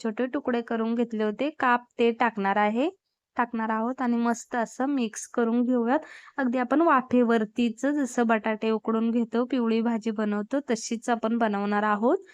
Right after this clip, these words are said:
आता टाकूयात चवीनुसार मीठ आणि छान असं मिक्स करून घेऊयात.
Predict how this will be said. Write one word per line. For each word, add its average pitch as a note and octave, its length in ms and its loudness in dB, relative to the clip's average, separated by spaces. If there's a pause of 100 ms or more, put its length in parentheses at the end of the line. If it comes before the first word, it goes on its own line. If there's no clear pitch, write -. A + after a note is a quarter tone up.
(260)
आता A#3 240 -4
टाकूयात A3+ 580 0
चवीनुसार A3 800 -2
मीठ A3 300 -2 (1700)
आणि A#3 280 0 (100)
छान A#3+ 260 0
असं A3+ 280 0
मिक्स C4+ 420 0
करून A#3 320 2
घेऊयात. A#3+ 480 4